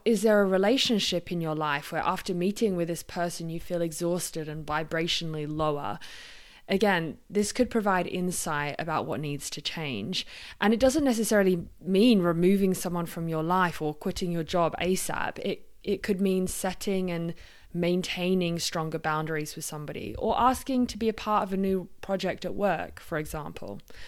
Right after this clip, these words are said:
So summary two, what, who or what drained you energetically this year? Number three,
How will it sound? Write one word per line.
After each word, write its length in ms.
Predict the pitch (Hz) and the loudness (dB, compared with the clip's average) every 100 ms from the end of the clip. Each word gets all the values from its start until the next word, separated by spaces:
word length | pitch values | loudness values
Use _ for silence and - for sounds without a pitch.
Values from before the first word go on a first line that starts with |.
| - - | -14 -4
So 220 | 180 160 - | 0 0 -4
summary 400 | - 196 165 165 | -2 -2 0 -4
two, 440 | - 190 160 147 165 | -4 0 0 -2 -2
what, 380 | 185 202 - - - - | 0 0 -2 -12 -20 -6
who 260 | - 226 233 | 4 4 4
or 160 | 190 175 | 2 2
what 240 | 175 165 | 0 0
drained 400 | 170 165 160 151 | -2 -2 -2 -4
you 260 | 147 147 - | -6 -6 -6
energetically 800 | 156 151 151 147 - 147 143 147 - - | -6 -6 -6 -10 -10 -10 -8 -10 -16 -14
this 240 | 139 - | -14 -10
year? 200 | - 58 - - _ _ _ _ - - - - - - - - - - - | -10 -10 -12 -20 _ _ _ _ -20 -20 -16 -14 -14 -14 -16 -18 -20 -20 -4
Number 260 | 202 226 247 | 4 6 4
three, 560 | 240 208 165 117 160 | 2 0 0 0 -4